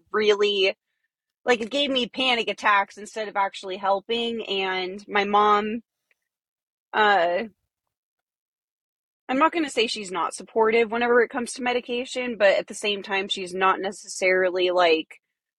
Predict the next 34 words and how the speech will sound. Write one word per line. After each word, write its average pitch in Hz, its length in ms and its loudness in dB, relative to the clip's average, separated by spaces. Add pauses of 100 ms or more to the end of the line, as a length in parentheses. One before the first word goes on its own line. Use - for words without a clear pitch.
a 190 100 4
huge 208 440 0
believer 185 580 2
in 226 120 4
it. 247 240 2
Like, 190 180 4
she 247 560 0
takes 233 400 0 (240)
pain 220 320 0
medication 311 880 0 (500)
and, 220 200 0
like, 202 400 2 (800)
one 220 280 2
antidepressant 208 840 -4
because 208 320 -4
she 214 100 -6
has, 190 420 2
um, 180 600 -2 (160)
muscular 202 500 2
dystrophy, 190 500 -4
so 196 140 -2
she 202 180 0
literally 196 400 4
can't, - 240 -2
like, - 160 -6
move 269 360 4
or 202 80 4
do 190 260 2
anything, 214 380 -2
and 202 100 -2
she 196 100 -2
always 185 220 6
has 170 200 -2
pain. 190 400 -2